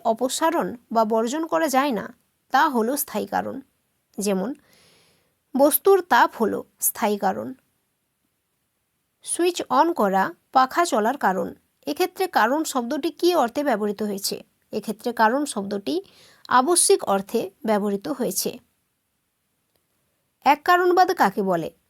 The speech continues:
যে মতবাদ অনুসারে একটি কার্য একটিমাত্র কারণের দ্বারা উৎপাদিত হয়, তাকে এক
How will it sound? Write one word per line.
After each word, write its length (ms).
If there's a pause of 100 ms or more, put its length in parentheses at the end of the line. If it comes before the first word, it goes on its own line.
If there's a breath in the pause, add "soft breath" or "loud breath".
(180)
যে 220 (120)
মতবাদ 380
অনুসারে 400 (200)
একটি 180 (100)
কার্য 260 (440)
একটিমাত্র 520 (140)
কারণের 440
দ্বারা 180 (100)
উৎপাদিত 400 (140)
হয়, 200 (760 soft breath)
তাকে 320 (420)
এক 60